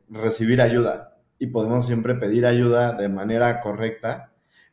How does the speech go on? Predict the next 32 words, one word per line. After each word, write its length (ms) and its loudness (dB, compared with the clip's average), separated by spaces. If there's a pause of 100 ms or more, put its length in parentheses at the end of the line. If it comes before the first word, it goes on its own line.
pero 240 6
además 460 4
con 140 -4
la 100 -2
sorpresa 560 -2
de 200 -2
que 240 -4
en 140 -2
México 460 -2
y 100 4
en 80 -2
Latinoamérica 1000 -6 (340)
hay 140 0
un 100 2
ecosistema 800 -4
de 120 -2
personas 800 -10 (400)
en, 680 -4
in-, 280 -8
involucradas 840 2
en 160 -6
emprendimiento 800 -2
o 80 -2
incluso 320 -4
no 100 0
involucradas 500 -2
en 80 -6
emprendimiento, 580 -6
pero 160 -12
sí 160 -12
en 100 -2
corporativos 920 -8